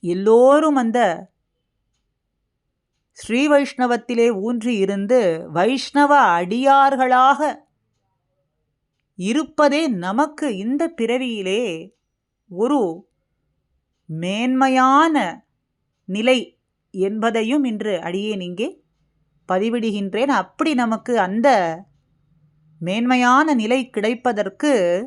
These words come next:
பரம்பொருளான பெருமாள் பிராட்டியும் ஆழ்வார்களும் ஆச்சாரியர்களும் அவனுடைய அடியார்களினுடைய அனுக்கிரகமும் நமக்கு எப்பொழுதும் வேண்டும்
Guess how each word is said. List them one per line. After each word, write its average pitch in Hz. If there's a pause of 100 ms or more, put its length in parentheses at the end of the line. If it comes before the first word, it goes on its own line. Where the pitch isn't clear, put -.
(840)
பரம்பொருளான 247 (800)
பெருமாள் 240
பிராட்டியும் 214 (1040)
ஆழ்வார்களும் 285
ஆச்சாரியர்களும் 226 (380)
அவனுடைய 208
அடியார்களினுடைய 294 (720)
அனுக்கிரகமும் 196
நமக்கு 214
எப்பொழுதும் 208
வேண்டும் 175